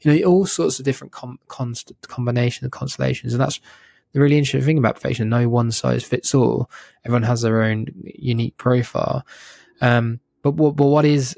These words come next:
really important to remember is that with this tool, we can see how perfectionistic one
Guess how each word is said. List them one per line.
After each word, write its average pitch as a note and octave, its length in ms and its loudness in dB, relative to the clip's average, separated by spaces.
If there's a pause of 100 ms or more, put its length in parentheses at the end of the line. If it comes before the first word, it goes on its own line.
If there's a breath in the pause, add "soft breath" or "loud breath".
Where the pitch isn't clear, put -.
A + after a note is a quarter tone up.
(100)
really B2+ 380 2
important A#2 420 -2
to A#2 80 -2
remember A2+ 400 0
is A2+ 180 0
that B2 120 0 (520 loud breath)
with C3+ 340 2
this C3 200 0
tool, A2+ 420 -2 (1000)
we C3 200 2
can A2 380 -4 (220)
see C3 300 2
how A#2+ 220 2
perfectionistic - 760 -6
one A#2 360 -2